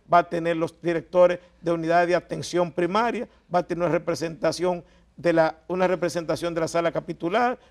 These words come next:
una representación de la iglesia evangélica, católica, porque nosotros tenemos el dengue ahora. Entonces, yo no tengo que esperar que el ministro de Salud Pública se active. Yo tengo la mesa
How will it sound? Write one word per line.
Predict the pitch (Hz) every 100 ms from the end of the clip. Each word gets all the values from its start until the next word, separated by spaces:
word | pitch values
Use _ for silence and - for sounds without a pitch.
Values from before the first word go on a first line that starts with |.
| _
una | 175 185 160
representación | 160 165 151 165 156 151 165 170
de | 165
la | 170
iglesia | 208 226 190 233 - _ _ _
evangélica, | 170 165 147 220 233 104 208 208 _ _
católica, | 185 180 226 233 208 202 214 _ _
porque | 220 190
nosotros | 208 208 220 226 - -
tenemos | 226 233 269 262 -
el | 208
dengue | 185 190 170
ahora. | 156 156 139 - _ -
Entonces, | 190 233 202 214 - - -
yo | 240
no | 262
tengo | - 254 226
que |
esperar | 233 233 240 262
que | 233
el | 226
ministro | 220 247 277
de | 226
Salud | 220 233
Pública | 214 247 247 233
se | 220
active. | 220 - 294 277 165 - _ _ _ _ -
Yo | 190
tengo | 214 233 233 226
la | 208 190
mesa | 202 262 247 190 175